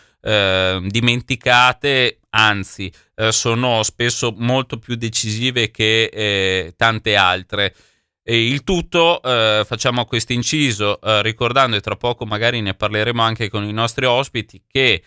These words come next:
eh, lo sport italiano non è che stia passando un paio di settimane eh, di, di grandissimo prestigio, con il caso scommesse per molti calciatori,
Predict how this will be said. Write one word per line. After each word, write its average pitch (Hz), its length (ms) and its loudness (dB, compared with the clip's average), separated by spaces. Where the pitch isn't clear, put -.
eh, 90 520 -2
lo 101 140 0
sport 147 440 2
italiano 131 640 0
non 117 220 -6
è 127 100 0
che 120 140 -4
stia 120 440 -2
passando 117 840 0
un 107 160 -10
paio 117 300 0
di 110 100 -8
settimane 113 800 0
eh, 101 440 2
di, 107 220 -4
di 107 180 -4
grandissimo 110 880 -2
prestigio, 113 720 0
con 110 340 -2
il 107 140 -4
caso 110 560 0
scommesse 120 720 -2
per 101 200 -4
molti 107 420 -4
calciatori, 110 840 -2